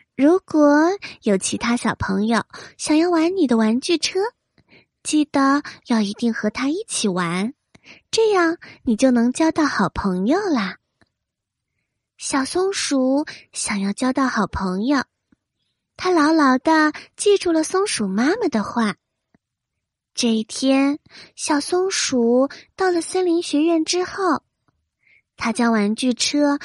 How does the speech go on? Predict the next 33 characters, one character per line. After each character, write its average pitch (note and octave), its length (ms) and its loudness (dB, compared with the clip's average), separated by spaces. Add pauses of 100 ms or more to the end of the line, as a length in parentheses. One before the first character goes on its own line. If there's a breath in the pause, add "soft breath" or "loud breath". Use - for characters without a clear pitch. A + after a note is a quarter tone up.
(160 loud breath)
放 G#4 280 -2
到 F4+ 120 0
了 E4 140 0
桌 - 180 0 (100)
子 D4 160 0
上。 A3 380 -2 (1160 soft breath)
小 - 260 0
白 C#4 240 0
兔 G4 460 2 (300 loud breath)
看 G#4 300 -2
到 F4+ 180 2
了 E4+ 100 2
小 G#3 220 -2
松 D#4+ 240 0
鼠 C4 180 0
的 G3+ 100 -2
玩 G3 240 0
具 D#4+ 220 -2
车， - 220 -2 (1160 loud breath)
觉 G#3 280 2
得 B3 360 0 (220 loud breath)
它 A#3 140 -6
的 A3 100 0
玩 G#3 220 0
具 B3+ 160 -2
车 D4 560 0
实 - 280 -6
在 G#3+ 200 -2
是 G#3 180 -4
太 - 220 -12 (260)
漂 B3+ 320 -2
亮 A3 220 0
了， G3 280 -4